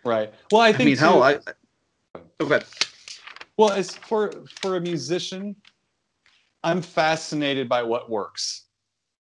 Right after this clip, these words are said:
Speaker 1: Like, as an, as someone who creates something to pull an emotion out of people, I'm always cur-, I'm always fascinated by the nuts and bolts of that creation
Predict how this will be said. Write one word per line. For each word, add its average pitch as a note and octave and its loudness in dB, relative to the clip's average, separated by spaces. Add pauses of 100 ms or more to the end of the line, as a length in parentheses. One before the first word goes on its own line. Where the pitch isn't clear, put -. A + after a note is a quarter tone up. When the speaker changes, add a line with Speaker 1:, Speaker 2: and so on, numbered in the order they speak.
(160)
Speaker 1:
Like, C#3+ -4
as D#3 -2
an, D#3 -6
as E3 -6
someone F#3+ -2
who F3 -2
creates D#3 -2
something C#3 -2
to - -6
pull D3 0
an B2 -2
emotion A#2 0
out G#2 -2
of F2 -6
people, F2+ -6 (480)
I'm C#3 2
always E3+ 4
cur-, - -10
I'm C3+ -2
always D3+ -2
fascinated C3+ -4
by A#2 0
the G#2+ -6
nuts C#3 -6
and B2 -2
bolts A2+ 4
of A2 -6
that A2+ 0
creation A2 -6